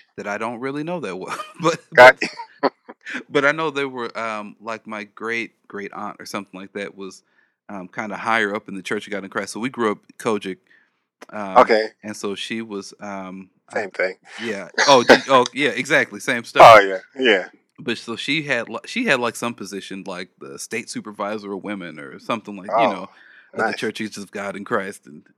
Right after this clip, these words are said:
Speaker 1: up in
Speaker 2: Yeah.
Speaker 1: Seattle area and all that stuff. And, and so we always knew we had, like, family up there, and a lot of them are musicians.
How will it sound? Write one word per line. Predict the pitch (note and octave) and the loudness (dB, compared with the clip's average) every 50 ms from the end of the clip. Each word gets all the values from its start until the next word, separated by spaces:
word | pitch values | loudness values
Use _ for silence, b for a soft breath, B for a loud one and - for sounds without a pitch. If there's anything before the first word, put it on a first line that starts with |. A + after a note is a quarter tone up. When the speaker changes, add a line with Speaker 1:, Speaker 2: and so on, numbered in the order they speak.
| - F#2 | -20 -18
Speaker 1:
up | G#2 - - | -18 -12 -8
in | A2 G#2 | -8 -8
Speaker 2:
Yeah. | F#2+ - | -8 -8
Speaker 1:
Seattle | - - A2 A2 G#2 G#2 G#2+ F#2+ | -10 -6 -4 -4 -2 -2 -4 -6
area | - G2+ G#2 G2+ G2+ F#2+ F#2+ | -8 -8 -8 -8 -8 -8 -10
and | F#2+ G2 | -10 -12
all | F#2+ F#2+ | -12 -12
that | F#2+ F#2+ - | -14 -16 -16
stuff. | - - - F#2+ F2+ F#2 - _ - | -14 -12 -12 -10 -10 -12 -14 _ -20
And, | D#2+ D2+ - _ _ _ _ _ _ _ _ _ _ _ _ | -20 -20 -20 _ _ _ _ _ _ _ _ _ _ _ _
and | A#2 A2+ | -10 -4
so | - C#3 | -2 -2
we | A#2+ A#2 C3+ D3 | -2 0 2 2
always | C#3+ C#3 A#2+ A2 G2+ | 2 2 0 -4 -4
knew | A2+ B2 A#2+ | -6 -6 -6
we | G#2+ A2+ | -6 -6
had, | A#2 A#2+ G#2+ - | -4 -4 -4 -4
like, | F#2 G2+ G#2 - | -6 -10 -10 -8
family | - G#2+ G#2 G#2 G#2 G2 | -8 -8 -6 -6 -8 -10
up | F#2 _ | -10 _
there, | G#2 G2+ G2+ G2+ | -8 -6 -6 -8
and | G2 G2 | -10 -10
a | |
lot | F#2 G2+ A#2+ C#3 | -6 -6 -6 -4
of | C#3 C3 | -4 -6
them | B2+ A#2 | -8 -8
are | A2 | -8
musicians. | G#2 G2+ G2+ F#2+ A#2 G#2+ G#2+ - A#2+ A2 G2+ - | -8 -10 -8 -8 -8 -8 -8 -8 -10 -10 -10 -12